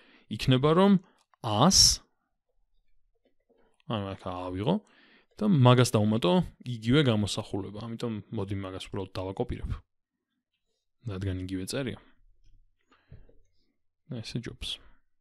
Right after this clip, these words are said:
კარგი. ესე იგი, ორი ვარიანტი, რომელიც განსაზღვრავს აი იმ ზედა წრფეს. მაგრამ ეხლა მე მინდა, რომ ცოტა უფრო ნათელი ჩანაწერი მქონდეს. ეს რა არის? ამით ვერ ხვდები,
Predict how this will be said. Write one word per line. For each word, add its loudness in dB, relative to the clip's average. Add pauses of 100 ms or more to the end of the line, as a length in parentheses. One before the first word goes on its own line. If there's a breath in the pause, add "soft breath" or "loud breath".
(1400)
კარგი. -8 (600 loud breath)
ესე 6
იგი, 8
ორი 10
ვარიანტი, 8 (1500)
რომელიც 4
განსაზღვრავს 0
აი 0
იმ 0
ზედა 2
წრფეს. -4 (560 loud breath)
მაგრამ 2
ეხლა 4
მე 6
მინდა, 6
რომ 6
ცოტა -2
უფრო 6
ნათელი 2 (280)
ჩანაწერი 2
მქონდეს. -2
ეს 2
რა -2
არის? -8
ამით -4
ვერ 4
ხვდები, 2